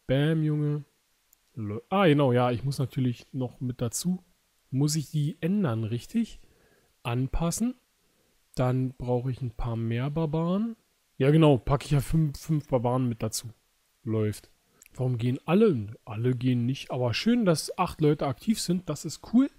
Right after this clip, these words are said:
Das ist echt richtig, richtig nice. Wie gesagt, kommt gerne. Kommt gerne. Imprecation. So oft gibt's den Clan nicht. Einfach mal reingucken und spätestens, wenn ihr mich dann seht, dann wisst ihr, ihr seid im richtigen Clan.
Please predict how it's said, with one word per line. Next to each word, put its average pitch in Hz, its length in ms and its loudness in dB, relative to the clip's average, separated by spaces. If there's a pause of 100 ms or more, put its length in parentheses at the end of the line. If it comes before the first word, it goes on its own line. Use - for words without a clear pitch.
(960)
Das 143 180 -2
ist 147 220 -6
echt - 460 -4 (680)
richtig, 151 460 -6
richtig 135 280 -6
nice. 147 440 -4 (200)
Wie 180 120 6
gesagt, 254 340 6 (120)
kommt 247 460 2
gerne. 120 440 2 (340)
Kommt 226 340 0
gerne. 196 300 2
Imprecation. 226 960 4
So 165 380 6
oft - 280 4
gibt's - 280 0
den 254 160 4
Clan 240 300 2
nicht. 262 160 0
Einfach 180 260 0
mal 160 140 2
reingucken 170 380 -2
und 147 120 -2
spätestens, 151 440 -2
wenn 135 120 0
ihr 127 80 2
mich 151 160 -2
dann 120 160 -2
seht, 139 180 -2
dann 117 140 -2
wisst 147 180 -6
ihr, 143 80 -2
ihr 175 180 4
seid 170 280 6
im 214 140 8
richtigen 269 640 6
Clan. 170 680 8